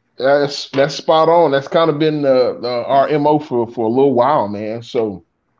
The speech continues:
I think, uh, culture for me, I've al-, I've been, I've been speaking on culture for the longest, man, because it,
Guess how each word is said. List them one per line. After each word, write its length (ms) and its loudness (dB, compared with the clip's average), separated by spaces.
I 100 -6
think, 380 -4
uh, 320 2
culture 400 2
for 180 -4
me, 240 2
I've 180 2
al-, 140 4
I've 180 2
been, 400 -2
I've 160 0
been 160 2
speaking 420 0
on 180 0
culture 440 0
for 160 -8
the 80 -8
longest, 760 0
man, 320 -4
because 440 -4
it, 180 -8